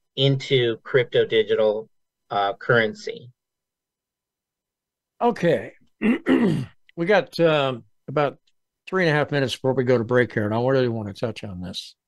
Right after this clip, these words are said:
Speaker 1: Sure.
Speaker 2: Crypto, there's been a lot of, shall we say it, M L Ms that have jumped into this space, you know?
Speaker 1: Yep.
Speaker 2: And a lot of people, Tony, have lost a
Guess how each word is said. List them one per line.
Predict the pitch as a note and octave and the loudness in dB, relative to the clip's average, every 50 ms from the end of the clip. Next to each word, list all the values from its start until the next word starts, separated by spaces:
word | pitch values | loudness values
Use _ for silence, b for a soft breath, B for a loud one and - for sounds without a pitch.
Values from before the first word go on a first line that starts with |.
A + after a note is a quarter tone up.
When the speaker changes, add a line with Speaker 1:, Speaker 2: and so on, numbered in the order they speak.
| _ _ _ _ _ _ | _ _ _ _ _ _
Speaker 1:
Sure. | D3+ B2+ A2 G2+ G#2 - _ _ _ _ _ _ | 2 2 2 0 -4 -12 _ _ _ _ _ _
Speaker 2:
Crypto, | G3 A3+ C4+ B3+ - _ - E3 D3+ C#3 C3+ C3 C3 C3 B2+ B2+ - _ | 4 4 4 4 0 _ -2 0 2 2 2 2 0 0 -2 -6 -8 _
there's | - D#3 D#3+ C#3 | 2 2 2 2
been | - D#3+ D#3+ D#3+ D#3 | 4 2 2 2 2
a | - C#3+ | 0 0
lot | C#3 B2 A#2+ C3+ D3 D#3+ F3+ F#3+ G3 G3+ F#3+ - _ | 0 0 0 0 0 2 2 2 2 0 -2 -6 _
of, | - D3+ C#3 C3+ C3 C3 B2+ A#2 A2 - - _ _ _ _ _ _ _ _ _ | -2 0 2 2 2 2 0 -2 -6 -12 -18 _ _ _ _ _ _ _ _ _
shall | - - - D#3 C#3+ C3+ | -14 -4 0 0 2 2
we | C3 C3 B2+ | 2 0 0
say | - - C#3+ C3 B2+ | 0 0 0 2 2
it, | D3 E3 - _ _ _ _ _ _ _ _ _ | 2 0 -2 _ _ _ _ _ _ _ _ _
M | F3+ F#3+ G3 | 0 2 2
L | G3+ G3 G3 F#3+ F#3 F3+ F#3 F#3+ F#3+ F#3+ | 2 2 4 2 2 2 4 2 2 2
Ms | G3+ G3+ G3 - - - - _ _ _ | 0 -2 -2 -4 -6 -8 -12 _ _ _
that | D3+ D#3 | 0 0
have | D#3 D3 | 0 0
jumped | B2 - F3 F3 D#3+ D#3 | 0 0 0 0 0 0
into | F3+ F3 E3+ D#3+ D#3+ | 0 0 2 2 0
this | C#3+ D3+ D3+ D3 - | 0 0 -2 -2 -4
space, | - - D#3+ E3 F3 E3+ E3 - | -2 0 2 2 2 0 -2 -4
you | D#3+ D3+ | -2 0
know? | D3 D3+ D3+ D#3 D#3+ D#3+ b b b b b b b b _ _ | 2 2 2 2 0 -2 b b b b b b b b _ _
Speaker 1:
Yep. | A#2+ B2+ D3+ | 0 0 2
Speaker 2:
And | D3 D3 D3 D3 D3 C#3+ C#3 | 2 2 0 0 0 -2 -2
a | - D3 | -2 0
lot | C#3+ D3 D#3 E3+ F#3+ G#3+ A3+ | 0 2 2 2 2 2 0
of | A3+ - | -2 -2
people, | - G#3+ G#3+ G#3 G#3 - D#3+ D3+ D3 C#3+ | 0 -2 -2 -2 0 0 0 2 2 0
Tony, | C3+ - D#3 D3 D3 D3 C#3 | 0 0 0 2 2 2 2
have | C#3 C#3 C3+ | 2 2 2
lost | C#3 C#3 C#3+ C#3 C3+ - - | 2 2 2 2 0 -4 -6
a | - D3+ C#3+ C#3 C3 A2+ | -2 0 0 2 0 -2